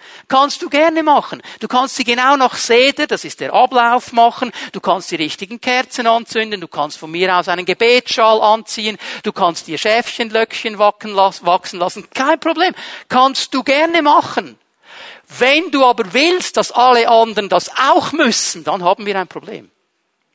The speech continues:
Okay? Persönliche Freiheit. Wenn du das machen willst, mach's doch.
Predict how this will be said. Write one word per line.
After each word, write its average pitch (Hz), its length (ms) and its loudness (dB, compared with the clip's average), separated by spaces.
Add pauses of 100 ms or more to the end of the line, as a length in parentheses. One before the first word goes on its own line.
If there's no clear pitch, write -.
(140)
Okay? 269 240 -4 (480)
Persönliche 285 580 0
Freiheit. 403 460 2
Wenn 214 140 -2
du 220 60 -4
das 233 100 -4
machen 370 320 2
willst, 302 240 -6
mach's - 340 2
doch. - 380 -6